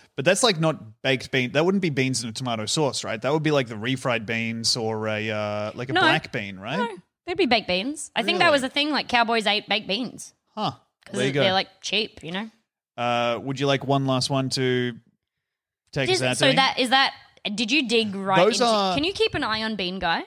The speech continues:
Speaker 1: I will. Those are the only three posts he's made on Reddit.
Speaker 2: Oh, man. But one of them was recent, right?
Speaker 1: They're all,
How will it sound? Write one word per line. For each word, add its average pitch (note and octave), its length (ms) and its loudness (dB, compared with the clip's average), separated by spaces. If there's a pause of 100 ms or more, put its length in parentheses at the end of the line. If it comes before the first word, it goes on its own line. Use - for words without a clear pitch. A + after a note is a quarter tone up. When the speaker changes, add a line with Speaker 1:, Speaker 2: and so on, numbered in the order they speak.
(140)
Speaker 1:
I D#3+ 120 4
will. E3+ 520 2
Those D3+ 280 0
are A#3+ 60 -2
the F#3+ 280 -4
only E3+ 580 0 (680)
three D3 460 0
posts C#3 480 0
he's C3 200 -6
made B2 220 -4
on A2+ 100 -8
Reddit. A2 300 -10 (180)
Speaker 2:
Oh, D3+ 100 -18
man. B2+ 280 -14
But G#3+ 180 2
one B3 120 4
of D#4 60 2
them C#4 80 2
was G3 120 -4
recent, B3 400 -2
right? G3 220 -4 (460)
Speaker 1:
They're F3 220 2
all, G#3+ 580 4